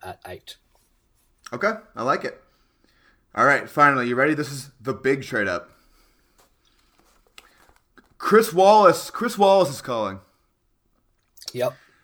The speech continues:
Speaker 2: They had their board as Luka, Ayton, and Bagley by far the top three picks. And what happened is Luka went one, Ayton went two, and Bagley went three. So Memphis is looking at a couple of developmental bigs. They see Bamba, they see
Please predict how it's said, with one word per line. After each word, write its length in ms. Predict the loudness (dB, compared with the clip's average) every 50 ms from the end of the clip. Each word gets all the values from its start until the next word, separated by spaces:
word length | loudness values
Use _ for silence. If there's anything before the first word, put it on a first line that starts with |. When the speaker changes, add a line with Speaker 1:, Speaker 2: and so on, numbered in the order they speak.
| _ _ _ _ _ _ _ _ _ _ -20 -20 -18
Speaker 2:
They 260 | -8 -2 0 0 2
had 220 | 2 2 2 2 0
their 140 | 0 -2
board 400 | -2 -2 -2 0 0 0 0 0
as 420 | -2 -2 -2 -2 -2 -4 -8 -14 -16
Luka, 500 | -10 -8 -6 -6 -4 -4 -4 -6 -6 -6 -8
Ayton, 300 | -12 -12 -12 -12 -12 -10
and 120 | -10 -6
Bagley 420 | -4 -4 -4 -4 -4 -6 -8 -8
by 180 | -6 -6 -6 -6
far 360 | -6 -6 -6 -2 -2 0 -2
the 80 | -2 -4
top 300 | -6 -6 -6 -6 -6 -8
three 160 | -10 -12 -10
picks. 480 | -10 -10 -10 -10 -12 -14 -20 -20 -20 -20 _ _ _ _ _ _ -12
And 160 | -10 -8 -6
what 100 | -6 -2
happened 320 | 0 0 0 -2 -2 -6 -8
is 160 | -8 -8 -8
Luka 240 | -10 -10 -8 -8 -8
went 200 | -8 -8 -8 -8
one, 340 | -8 -8 -8 -8 -8 -12 -14 _ _ _ _
Ayton 300 | -8 -8 -8 -8 -8 -12
went 200 | -12 -14 -14 -16
two, 240 | -14 -12 -10 -8 -8
and 80 | -8 -8
Bagley 320 | -8 -8 -6 -6 -8 -8
went 220 | -10 -10 -12 -12 -14
three. 220 | -14 -16 -16 -16 -20 _ _ _ _ _ _ _ _ _ _ _ _ _ _ _ _ _ _ _ _ _ _ _ _ _ _ _
So 200 | _ -8 -4 -4
Memphis 380 | -2 -2 -4 -6 -6 -8 -10 -10
is 100 | -8 -6
looking 260 | -6 -6 -6 -6 -6
at 120 | -4 -4 -4
a 40 |
couple 160 | -6 -6 -6 -6
of 80 | -6
developmental 500 | -6 -4 -2 -2 -2 -2 -4 -6 -6 -6
bigs. 380 | -6 -6 -6 -6 -6 -8 -12 -12
They 100 | -12 -10
see 160 | -10 -10 -12
Bamba, 720 | -8 -6 -4 -4 -4 -4 -4 -4 -4 -4 -6 -10 _ _
they 140 | -10 -10 -10
see 400 | -10 -8 -8 -8 -8 -6 -8 -10